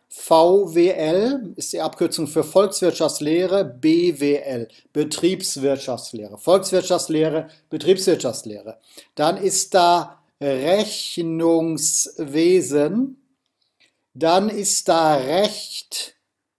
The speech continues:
und Steuern als einfach zusammengefasst, also wird in einer Prüfung geprüft. Und dann ist da Unternehmensführung. Das sind die vier Fächer.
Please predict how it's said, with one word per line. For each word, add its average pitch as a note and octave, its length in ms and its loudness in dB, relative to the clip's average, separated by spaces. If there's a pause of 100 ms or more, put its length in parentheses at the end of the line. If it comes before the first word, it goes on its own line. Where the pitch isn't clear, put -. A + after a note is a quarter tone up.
(300)
und D#3+ 480 -2
Steuern F#3+ 880 4
als D#3 260 -4
einfach D#3+ 600 -4
zusammengefasst, D3+ 840 -4
also C3 220 -4
wird C#3+ 140 -4
in C3+ 120 -6
einer D3 280 -4
Prüfung D3+ 360 -6
geprüft. D#3+ 560 -4 (380)
Und C#3+ 240 -4
dann D#3+ 240 2
ist - 300 -6
da D#3+ 220 2
Unternehmensführung. D#3+ 2250 -2 (1900)
Das C#3 340 0
sind E3+ 200 0
die D#3+ 140 -2
vier D3+ 640 0 (260)
Fächer. - 640 2